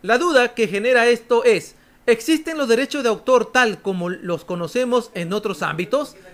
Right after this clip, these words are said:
Dentro de Twitter, ¿podemos proteger o reclamar como propio nuestro historial de tweets?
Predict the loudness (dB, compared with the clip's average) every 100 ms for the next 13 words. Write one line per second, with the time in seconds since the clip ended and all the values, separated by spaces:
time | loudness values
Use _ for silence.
0 | -14 -8 -6 -4 -4 -4 -4 -2 -4 -6
1 | _ _ _ _ -6 -2 0 -2 -4 -4
2 | -4 0 -2 0 -4 -4 -2 0 0 -2
3 | -6 -4 -2 -2 -2 -4 -6 -6 -8 -8
4 | -8 -4 0 0 -2 -4 -4 -4 -8 -20